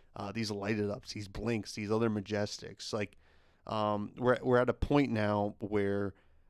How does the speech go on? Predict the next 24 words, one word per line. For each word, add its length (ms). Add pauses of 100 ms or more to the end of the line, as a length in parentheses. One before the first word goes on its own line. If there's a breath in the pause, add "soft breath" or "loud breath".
(140)
um, 440
most 300
of 80
the 60
players 400
are 40
like 220
me, 300
where 240
we 200
weren't 380
doing 340
that 340
with 200
Crucible 420
of 80
War, 520
Arcane 360
Rising, 380
and 80
Welcome 300
to 60
Wraith. 500
Like, 180